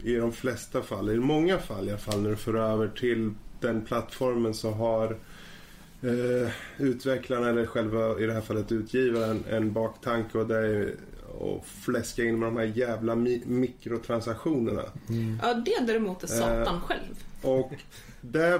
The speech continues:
Speaker 1: vet de, det leder till stora pengar.
Speaker 3: Ja, ja.
Speaker 1: Och det urlakar bra spel.
Speaker 3: Ja,
Speaker 1: För det
Speaker 3: ja.
Speaker 1: finns bra spelidéer på mobilplattform. Men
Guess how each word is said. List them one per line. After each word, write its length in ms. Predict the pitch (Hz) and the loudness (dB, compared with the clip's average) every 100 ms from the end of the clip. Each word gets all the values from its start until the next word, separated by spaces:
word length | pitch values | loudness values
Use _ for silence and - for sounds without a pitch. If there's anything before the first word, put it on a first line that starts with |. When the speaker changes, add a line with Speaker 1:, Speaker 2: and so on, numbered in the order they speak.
| 139 | 4
Speaker 1:
vet 320 | 135 127 - | 2 2 -2
de, 220 | 117 113 | 0 2
det 120 | 147 | 2
leder 280 | 151 120 101 | 2 4 2
till 220 | - - | 0 -6
stora 340 | - - - - | -4 -2 -2 -4
pengar. 640 | - 175 185 185 185 185 - - | 0 2 4 4 2 0 -6 -12
Speaker 3:
Ja, 80 | - - - | -10 -10 -10
ja. 280 | 185 185 135 | -12 -4 0
Speaker 1:
Och 220 | 131 - - | 0 -2 -2
det 80 | 104 | 2
urlakar 680 | 139 123 127 131 - 120 117 | 4 4 4 2 0 0 0
bra 420 | 117 135 160 151 | 0 0 2 0
spel. 600 | - - 127 113 120 170 - - - | -2 0 2 4 2 0 -4 -8 -4
Speaker 3:
Ja, 100 | 202 | 0
Speaker 1:
För 80 | 135 | 0
det 60 | |
Speaker 3:
ja. 60 | 139 | 2
Speaker 1:
finns 260 | 175 175 170 | 4 2 4
bra 200 | 139 120 | 2 0
spelidéer 920 | 120 - 117 113 113 113 113 113 110 110 - - - | 0 2 2 4 2 4 4 4 2 0 -10 -20 -4
på 60 | 123 | 0
mobilplattform. 960 | 117 107 113 104 110 104 - 110 107 107 | 2 2 2 0 -4 -4 -2 0 0 0
Men 380 | 120 120 120 | 0 2 2